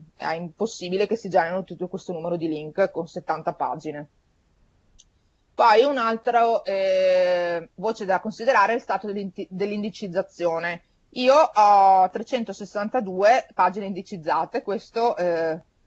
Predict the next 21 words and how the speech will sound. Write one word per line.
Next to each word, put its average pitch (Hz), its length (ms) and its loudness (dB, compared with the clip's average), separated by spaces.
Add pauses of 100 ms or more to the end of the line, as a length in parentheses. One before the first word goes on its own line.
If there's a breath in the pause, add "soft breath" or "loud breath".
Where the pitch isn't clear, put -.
(420)
vuol 220 140 -2
dire 220 180 2
che 330 100 -6
ci 233 100 -12
sono 214 340 -4
trecentosettantadue 196 1600 0
pagine 190 320 2
che 240 120 -8
sono, 180 580 -6
eh, 170 260 -8
che 208 140 -6
Google 180 280 0
vede 185 480 2
e 185 60 4
ha 170 140 4
caricato 175 640 -2
e 240 40 -4
sa 175 160 -8
che 190 100 -16
ci - 120 -20
sono. 156 460 -14